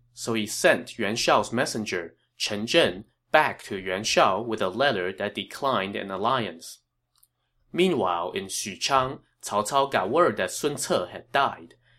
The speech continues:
and he thought about invading the Southlands. But Zhang Hong, an advisor from the Southlands, whom Cao Cao had kept at court for a while,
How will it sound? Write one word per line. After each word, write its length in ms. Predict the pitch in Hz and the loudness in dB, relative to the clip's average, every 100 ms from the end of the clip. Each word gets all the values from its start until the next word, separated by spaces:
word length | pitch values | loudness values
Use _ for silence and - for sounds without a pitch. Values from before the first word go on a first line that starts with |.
| - | -10
and 100 | 107 | -8
he 80 | |
thought 300 | 98 - 220 | -2 2 2
about 240 | 180 104 104 | 4 0 0
invading 560 | 104 101 143 131 101 | -4 2 2 2 -4
the 80 | 98 | -6
Southlands. 800 | 92 - 151 156 101 92 85 - _ _ _ _ - | -4 2 2 2 -2 -8 -8 -20 _ _ _ _ -10
But 160 | 92 | -6
Zhang 240 | - 156 160 | 4 4 4
Hong, 460 | - 98 98 135 - _ - | -2 -4 -4 -6 -12 _ -6
an 120 | 110 | -4
advisor 560 | 101 117 131 156 123 92 | 0 4 4 4 0 -2
from 340 | - 123 147 | 0 0 0
the 80 | 110 | -2
Southlands, 760 | - 98 90 87 95 95 113 - _ - | -6 -4 -6 -6 -4 -2 -4 -8 _ -8
whom 220 | 113 113 | -6 -4
Cao 260 | - 98 | -4 -4
Cao 140 | - 123 | -4 -8
had 160 | 104 | -10
kept 320 | - - 135 - | -10 -6 -6 -6
at 160 | - | -10
court 380 | - 185 135 - | -4 0 0 -2
for 180 | - 98 | -8 -6
a 80 | 90 | -2
while, 540 | 147 113 85 98 123 | 0 0 -2 -4 -8